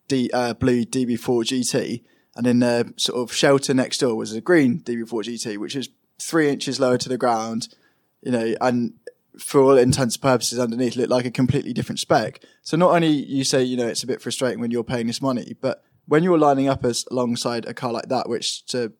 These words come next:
most people on the banks looks ostensibly the same, you know, it, surely that comes, there comes a point where it's quite disenfranchising to be around that sort of development, that sort of differentiation between two similar cars.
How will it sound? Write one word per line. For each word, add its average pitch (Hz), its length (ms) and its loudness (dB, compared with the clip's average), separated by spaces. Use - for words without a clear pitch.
most 131 300 -2
people 120 300 -4
on 113 80 -4
the 113 100 -4
banks 123 380 -4
looks - 200 -8
ostensibly 117 520 -6
the 120 80 -10
same, 139 400 -2
you - 80 -10
know, 127 60 0
it, 113 260 -2
surely 151 300 4
that 139 280 2
comes, 123 340 -6
there 131 160 0
comes 131 280 0
a 117 60 -4
point 123 240 -2
where 104 100 -2
it's 120 140 -2
quite 117 300 0
disenfranchising 131 840 -4
to - 100 -10
be 110 140 -4
around 110 320 -6
that - 200 -4
sort - 160 -6
of 110 140 -6
development, 120 580 -2
that 123 180 -4
sort 110 260 -4
of - 200 -12
differentiation 131 800 -4
between 117 300 -8
two 127 240 -6
similar 123 320 -4
cars. 135 480 -2